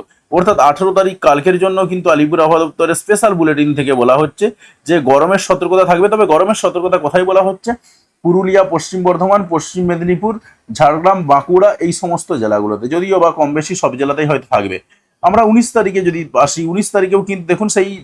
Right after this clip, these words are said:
ঝোড়ো হাওয়ার সতর্কতাই রয়েছে। বাকি, আহ, যে ভয়ঙ্কর রকমের বৃষ্টিপাতের যে সতর্কতা, সেই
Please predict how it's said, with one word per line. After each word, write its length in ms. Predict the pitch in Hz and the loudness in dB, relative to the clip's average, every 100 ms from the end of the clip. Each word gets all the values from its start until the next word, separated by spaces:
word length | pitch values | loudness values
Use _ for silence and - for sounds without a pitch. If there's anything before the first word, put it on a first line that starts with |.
| 117 | -18
ঝোড়ো 240 | - 165 175 | -8 -2 0
হাওয়ার 240 | 165 170 | 2 0
সতর্কতাই 520 | - 156 170 180 185 | 0 -4 -2 0 2
রয়েছে। 420 | 135 113 101 104 92 _ _ _ - | 2 2 -2 -8 -12 _ _ _ 0
বাকি, 400 | 151 170 208 202 | 0 0 -4 -6
আহ, 480 | 151 147 147 151 151 | 0 2 4 4 2
যে 100 | 165 | 0
ভয়ঙ্কর 520 | 165 180 208 190 196 | 0 0 0 0 2
রকমের 400 | 196 190 196 165 | 2 2 -2 0
বৃষ্টিপাতের 600 | 151 151 - 196 190 185 | -2 -2 -4 -4 -2 -4
যে 100 | 180 | -4
সতর্কতা, 640 | - 151 160 147 135 180 - _ _ | -4 -4 -4 -2 2 0 0 _ _
সেই 340 | - - 175 | -10 -2 -2